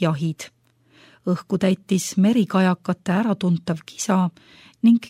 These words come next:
kindlalt suud vett jooksma paneva lõhna pahvakud. Kala ja kartulikrõpsud,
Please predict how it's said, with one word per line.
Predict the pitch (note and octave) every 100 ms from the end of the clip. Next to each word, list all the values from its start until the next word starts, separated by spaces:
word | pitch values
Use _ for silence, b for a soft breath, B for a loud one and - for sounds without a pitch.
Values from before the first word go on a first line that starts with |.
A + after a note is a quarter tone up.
| -
kindlalt | D4 F4 C4 A#3 A3 _ -
suud | - G#3 G3 G3+
vett | F#3+ F#3 -
jooksma | G3+ G3 F#3+ G#3+
paneva | F#3 G3+ G3 F#3+ F#3+ F3+
lõhna | F#3 E3 F#3 F3 F3
pahvakud. | F3+ D#3 F3 - F3 - - _ _ _ _ _ _
Kala | F#3+ A#3+ G#3 F3 -
ja | E3+
kartulikrõpsud, | F#3+ G3 - E3+ F#3 F3+ - F3